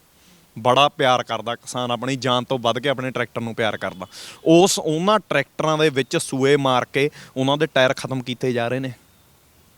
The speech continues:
ਸ਼ਾਂਤੀ ਭੰਗ ਕੌਣ ਕਰ ਰਿਹਾ? ਪੱਟ ਤੇ ਥਾਪੀ ਤੁਸੀਂ ਮਾਰ ਰਹੇ ਹੋ, ਪਰ ਜਿੱਦਣ ਪੰਜਾਬ ਦਾ ਨੌਜਵਾਨ ਸਟੇਜ ਦੇ ਉੱਪਰ ਚੜ੍ਹ ਕੇ ਥਾਪੀ ਮਾਰਦਾ ਸੀ, ਸਿੱਧੂ ਮੂਸੇਵਾਲਾ,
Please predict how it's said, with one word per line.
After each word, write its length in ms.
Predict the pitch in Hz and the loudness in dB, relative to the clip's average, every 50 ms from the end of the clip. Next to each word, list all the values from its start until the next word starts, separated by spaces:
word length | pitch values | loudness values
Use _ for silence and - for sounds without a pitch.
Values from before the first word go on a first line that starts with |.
| _ _ | _ _
ਸ਼ਾਂਤੀ 360 | - - 123 117 117 113 - 127 | -10 -6 -6 -6 -6 -6 -10 -10
ਭੰਗ 220 | - 143 135 123 | -10 -10 -10 -10
ਕੌਣ 240 | 113 - 123 120 117 | -10 -10 -10 -8 -6
ਕਰ 180 | 110 120 113 | -6 -4 -2
ਰਿਹਾ? 220 | 117 131 139 135 127 - _ _ _ _ _ _ _ - _ _ _ _ _ _ _ _ _ _ _ _ _ _ _ _ _ _ - | 0 0 -2 -2 -6 -10 _ _ _ _ _ _ _ -20 _ _ _ _ _ _ _ _ _ _ _ _ _ _ _ _ _ _ 2
ਪੱਟ 240 | 147 131 - - - | 2 2 2 0 -2
ਤੇ 160 | 175 185 190 - | 0 0 0 0
ਥਾਪੀ 340 | - 147 131 - - 165 175 | 0 0 0 2 2 0 2
ਤੁਸੀਂ 280 | - 147 135 170 175 | 0 0 -2 0 0
ਮਾਰ 240 | 165 143 117 107 98 | 2 2 2 0 0
ਰਹੇ 160 | 104 120 131 | -2 -2 -2
ਹੋ, 100 | 135 120 | -4 -4
ਪਰ 220 | 120 - - 143 147 | -4 -4 -2 -2 -2
ਜਿੱਦਣ 320 | 131 131 127 120 151 156 | -2 -2 -4 -4 -4 -6
ਪੰਜਾਬ 380 | 151 - 143 139 139 131 127 131 | -6 -6 -6 -6 -4 -4 -4 -2
ਦਾ 120 | 135 147 | -2 -2
ਨੌਜਵਾਨ 460 | 143 131 117 120 113 120 123 131 135 | 0 0 -2 -2 -2 -4 -4 -4 -4
ਸਟੇਜ 320 | 131 - - 127 120 120 113 | -4 -6 -6 -6 -6 -4 -4
ਦੇ 80 | 123 | -4
ਉੱਪਰ 200 | 131 117 - 131 | -6 -4 -6 -6
ਚੜ੍ਹ 180 | 123 - 120 117 | -6 -6 -6 -6
ਕੇ 140 | - 151 151 | -4 -6 -4
ਥਾਪੀ 320 | - 131 123 - - 127 | -2 -2 -2 -2 -2 -2
ਮਾਰਦਾ 340 | 127 127 123 123 117 113 120 | 0 0 0 0 0 0 -2
ਸੀ, 140 | 117 123 120 | -2 -4 -6
ਸਿੱਧੂ 300 | - - 120 107 135 151 | -8 -8 -6 -2 -2 0
ਮੂਸੇਵਾਲਾ, 540 | 151 139 - - 131 123 120 120 110 101 | 0 0 -2 0 2 2 4 4 2 0